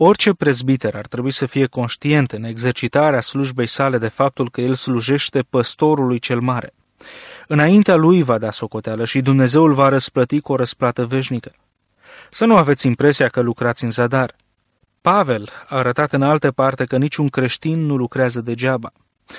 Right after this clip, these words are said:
Noi trebuie să lucrăm pentru el și să așteptăm de la el răsplata care va veni într-o zi. Astfel ar trebui să-i slujim Domnului. Într-un studiu făcut acum câțiva ani, am găsit în Vechiul Testament mai multe cuvinte care au fost traduse prin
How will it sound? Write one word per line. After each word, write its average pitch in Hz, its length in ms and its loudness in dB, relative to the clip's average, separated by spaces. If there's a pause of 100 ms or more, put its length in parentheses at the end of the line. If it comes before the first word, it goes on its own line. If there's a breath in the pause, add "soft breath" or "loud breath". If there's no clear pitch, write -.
(280 loud breath)
Noi 156 220 2
trebuie 151 260 2
să 139 140 0
lucrăm 131 380 0
pentru 127 320 -4
el 117 260 -4
și - 180 -8
să - 160 -2
așteptăm 139 600 -2
de 135 160 2
la 123 160 0
el 151 380 0
răsplata 135 600 -2
care 131 260 -4
va 135 140 0
veni 147 240 2
într-o 131 240 0
zi. 131 240 -4 (840 loud breath)
Astfel 139 440 0
ar 98 120 -8
trebui 113 240 -6
să-i 117 160 -4
slujim 113 400 -4
Domnului. 120 480 -2 (1080 loud breath)
Într-un 175 280 4
studiu 214 400 4
făcut 151 360 -2
acum 156 360 0
câțiva 135 420 -2
ani, 110 200 -8 (260 loud breath)
am 143 160 -6
găsit 139 300 -4
în 170 100 0
Vechiul 143 300 0
Testament 123 460 0
mai 127 160 2
multe 151 340 0
cuvinte 135 440 -4
care 120 180 0
au 113 60 0
fost 147 260 -2
traduse 131 440 -2
prin 131 380 -2